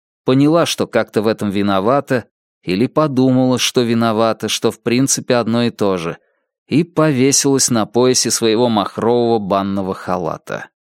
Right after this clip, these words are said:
Её рука так и осталась в кармане платья, сжимая кусок деревяшки, чёрной от старости и скользкой от гнили.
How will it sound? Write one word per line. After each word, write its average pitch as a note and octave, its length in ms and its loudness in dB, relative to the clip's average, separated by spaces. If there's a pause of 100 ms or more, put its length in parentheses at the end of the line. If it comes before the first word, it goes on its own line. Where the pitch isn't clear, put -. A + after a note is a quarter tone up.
(340)
Её C3+ 260 2
рука C3+ 320 2
так C3+ 260 -2
и - 20 2
осталась C3+ 540 0
в - 40 -12
кармане B2 480 0
платья, - 640 -2 (260)
сжимая B2 560 2
кусок B2 420 0
деревяшки, A2 680 0
чёрной G2+ 640 0
от D2 80 -6
старости B2 600 0
и G2 100 0
скользкой A2 600 0
от F2+ 80 -4
гнили. F2+ 500 -4